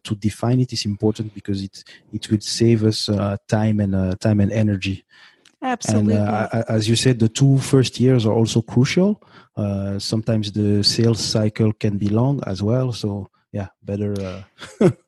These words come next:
Speaker 2: Yeah, but the ideal client you mentioned, you're right. I, I think that is so critical because otherwise, if you're trying to be all things to everyone, first of all, you're gonna be spinning your wheels with a scattershot approach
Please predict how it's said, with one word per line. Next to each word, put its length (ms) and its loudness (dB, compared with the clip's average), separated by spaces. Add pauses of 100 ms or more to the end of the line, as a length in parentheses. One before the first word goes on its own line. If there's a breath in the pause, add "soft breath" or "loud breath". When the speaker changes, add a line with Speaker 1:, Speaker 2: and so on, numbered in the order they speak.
(140)
Speaker 2:
Yeah, 200 2
but 180 0
the 180 -2
ideal 440 2
client 400 -2
you 80 2
mentioned, 360 -2
you're 140 -4
right. 340 0
I, 220 0
I 160 0
think 220 -2
that 180 0
is 100 0
so 220 -2
critical 460 -4
because 760 -4
otherwise, 720 2 (160)
if 160 -4
you're 100 2
trying 320 0
to 80 4
be 200 2
all 200 4
things 440 2
to 120 -6
everyone, 800 -2 (440)
first 340 2
of 80 0
all, 160 4
you're 160 -2
gonna 180 2
be 100 -4
spinning 500 2
your 120 2
wheels 400 -2
with 160 -2
a 60 -2
scattershot 760 0
approach 500 -4